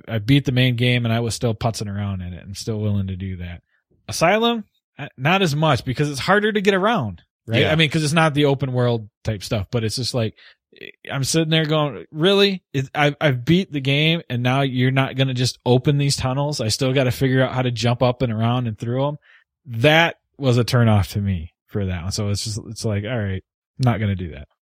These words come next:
Speaker 1: I, I did the boss fight. I, I finished it, officially finished it, just not a hundred percent. Uh, so I'm s-, probably still gonna go back and do some City, but I agree with you. I,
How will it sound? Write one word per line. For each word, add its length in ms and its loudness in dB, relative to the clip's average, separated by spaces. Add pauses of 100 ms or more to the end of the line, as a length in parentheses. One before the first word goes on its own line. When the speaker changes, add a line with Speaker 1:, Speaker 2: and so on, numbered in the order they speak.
(140)
Speaker 1:
I, 100 0
I 40 2
did 320 2
the 80 4
boss 240 6
fight. 240 4
I, 220 4
I 100 -4 (140)
finished 420 4
it, 160 -4 (320)
officially 580 2
finished 460 2
it, 160 -8 (140)
just 180 -6
not 140 -4
a 40 -4
hundred 220 -2
percent. 460 -2 (340)
Uh, 300 0
so 260 2
I'm 240 2 (240)
s-, 140 -8
probably 320 2
still 160 -2
gonna 160 -2
go 100 -2
back 220 -2
and 80 -8
do 80 -4
some 160 -6
City, 300 -4
but 180 -2
I 120 4
agree 220 2
with 160 0
you. 180 -6
I, 180 -6